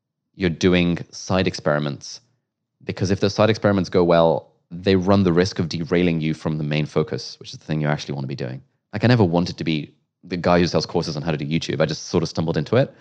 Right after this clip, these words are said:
And then we sort of kept going 'cause the money was too good. But in the last six months, we've decided to wind that down. We've stopped doing a live cohort. We've turned it into an evergreen course. And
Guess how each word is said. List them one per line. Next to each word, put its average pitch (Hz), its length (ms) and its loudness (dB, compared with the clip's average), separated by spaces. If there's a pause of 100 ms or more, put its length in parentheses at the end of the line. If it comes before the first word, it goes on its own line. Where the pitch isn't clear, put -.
(360)
And 92 120 0
then 95 60 4
we 92 80 2
sort 95 120 0
of 98 60 0
kept - 200 -10
going 87 200 2
'cause 80 120 -8
the 80 60 -4
money 87 140 0
was 78 100 -4
too 71 120 -8
good. - 200 -12 (540)
But 107 340 2
in 98 60 -2
the 95 80 2
last 85 180 2
six - 160 -4
months, 78 180 0
we've 82 100 0
decided 78 320 0
to 80 60 -4
wind 78 220 0
that 76 140 -2
down. 73 340 0 (280)
We've 85 100 -10
stopped 82 240 0
doing 82 180 2
a 78 40 0
live 76 200 0
cohort. 95 480 2
We've - 120 -6
turned 85 240 0
it 85 80 0
into 78 140 -8
an 78 60 -2
evergreen 76 360 -4
course. 85 400 -4 (420)
And 76 500 -2